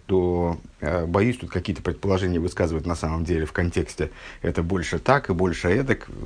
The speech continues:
В данном случае надо бы, если бы была возможность, э, крайней дословности, вот максимум дословности, которая на русском может быть, вот её надо, наверное, сюда,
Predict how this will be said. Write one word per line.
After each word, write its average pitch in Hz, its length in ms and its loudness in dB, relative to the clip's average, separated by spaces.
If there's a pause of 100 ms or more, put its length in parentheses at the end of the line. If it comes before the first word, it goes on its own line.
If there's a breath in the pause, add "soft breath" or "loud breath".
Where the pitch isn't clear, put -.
(200)
В 73 80 -6
данном 98 260 2
случае 95 300 -4
надо 110 260 2
бы, 92 240 0 (460 loud breath)
если 104 260 4
бы 95 80 0
была 110 240 4
возможность, 101 760 0 (220)
э, 85 540 0 (160)
крайней 98 440 2
дословности, 95 800 0
вот 95 240 0
максимум 95 480 0
дословности, 95 600 0
которая 82 380 -2
на 85 140 0
русском 82 280 -2
может 82 240 0
быть, 156 240 -2
вот 98 200 -2
её 95 200 0
надо, 87 280 0
наверное, 87 360 0
сюда, 87 300 -4